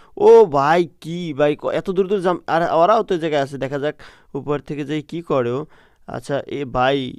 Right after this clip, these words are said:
এই যদি একটা ভাই ভাঙ্গে পড়ে যায় ওর মানে কি অবস্থা হয় বুঝতে পারছো? আর এই ছেলেটি কি করে দেখো ভাই, ভাই এই ডুডু স্টিলের পাইপের উপর ভাই কিভাবে হাঁটে ভাই? এই জায়গা থেকে যদি পড়ে যায় সোজা, আহ, মাঝখান থেকে ঢুকে যাবে।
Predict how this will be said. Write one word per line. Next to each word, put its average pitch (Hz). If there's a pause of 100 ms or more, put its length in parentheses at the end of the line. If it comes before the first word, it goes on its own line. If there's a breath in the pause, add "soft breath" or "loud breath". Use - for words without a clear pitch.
এই 156
যদি 151
একটা 156
ভাই 147
ভাঙ্গে 135
পড়ে 139
যায় 147
ওর 131
মানে 135
কি 143
অবস্থা 151
হয় 131
বুঝতে 135
পারছো? 151
আর 147
এই 175
ছেলেটি 226
কি 196
করে 160
দেখো 143
ভাই, 131 (340 loud breath)
ভাই 202
এই 233
ডুডু 233
স্টিলের 214
পাইপের 202
উপর 226
ভাই 220
কিভাবে 214
হাঁটে 160
ভাই? 139 (300 soft breath)
এই 165
জায়গা 180
থেকে 190
যদি 185
পড়ে 180
যায় 202
সোজা, 175
আহ, -
মাঝখান 160
থেকে 156
ঢুকে 143
যাবে। 170